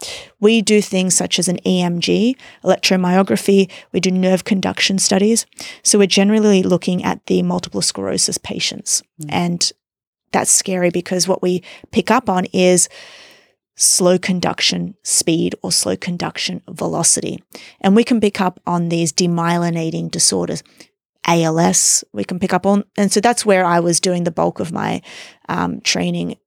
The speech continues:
Speaker 1: And that is due to the white matter either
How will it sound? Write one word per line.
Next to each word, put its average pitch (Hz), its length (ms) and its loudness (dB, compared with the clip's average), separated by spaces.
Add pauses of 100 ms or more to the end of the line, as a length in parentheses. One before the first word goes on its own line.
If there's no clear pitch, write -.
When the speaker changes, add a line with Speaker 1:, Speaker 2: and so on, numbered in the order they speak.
(280)
Speaker 1:
And 185 500 2 (580)
that 190 220 2
is 185 180 2
due 208 280 0
to - 200 -2
the 180 160 -2
white 175 380 0
matter 190 480 -2 (460)
either 185 580 2